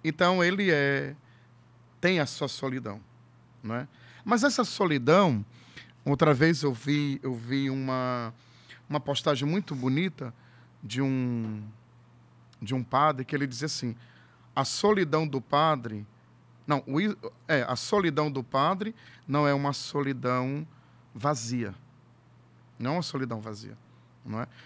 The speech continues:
Por exemplo, eu, no meu caso, vou falar aqui de mim. Eu tenho um dia muito lotado.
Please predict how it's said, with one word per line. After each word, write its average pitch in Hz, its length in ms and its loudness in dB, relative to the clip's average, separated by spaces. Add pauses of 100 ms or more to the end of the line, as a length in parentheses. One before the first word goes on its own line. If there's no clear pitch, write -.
(120)
Por 254 100 0
exemplo, 185 400 0 (640)
eu, 165 220 6
no 147 80 2
meu 175 180 0
caso, 98 580 -10
vou 117 120 -12
falar 151 220 4
aqui - 140 -6
de 139 160 -6
mim. 113 220 -6 (840)
Eu 175 100 4
tenho 185 200 2
um 170 40 2
dia 151 160 2
muito 170 240 0
lotado. 123 460 -6